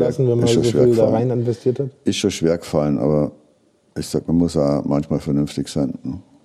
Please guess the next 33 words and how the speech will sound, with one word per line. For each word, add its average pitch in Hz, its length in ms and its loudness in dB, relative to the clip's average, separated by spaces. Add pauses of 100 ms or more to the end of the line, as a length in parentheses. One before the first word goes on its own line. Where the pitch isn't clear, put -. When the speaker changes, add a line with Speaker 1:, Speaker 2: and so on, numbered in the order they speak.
(680)
Speaker 2:
Man 107 100 -12
Speaker 1:
Mhm. - 80 -6
Speaker 2:
darf 69 200 -2
sich 78 120 -2
nicht 67 100 -2
verzetteln. 64 540 -8 (340)
Speaker 1:
Ja. - 80 -12
Speaker 2:
Ist - 160 -4
sehr, 87 240 0
ist - 140 -6
sehr 95 160 2
schwer - 240 -2
gefallen, 78 300 -6
muss 69 60 -2
ich 65 60 -8
sagen, 50 240 -6
ja, 50 80 -10
aber 50 220 -12
es - 160 -20 (600)
mit - 180 -10
eigenen 64 340 -2
See 65 400 -2
und 50 140 -6
so. 53 240 -6 (120)
Und - 140 -14 (240)
also, 50 220 -14 (320)
also - 220 -14
das - 60 -8
Schloss - 360 -8
auch - 100 -4
richtig - 400 -10
schön - 300 -2
da. - 160 -4